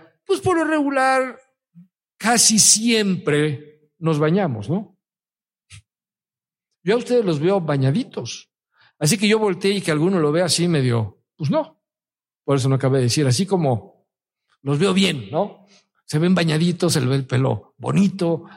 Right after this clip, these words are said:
no huelen mal, a mí no me llega ningún olor feo.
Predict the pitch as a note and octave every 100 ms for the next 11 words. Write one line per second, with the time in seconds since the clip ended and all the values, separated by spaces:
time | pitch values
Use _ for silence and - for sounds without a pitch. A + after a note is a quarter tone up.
0 | - D3 F3+ F3 E3 D3 C3 D#3 G#3 C#3
1 | C3 D3+ D#3 C#3+ C3+ D3 B2 C3 C3 B2+
2 | A2+ D#3+ G3 F#3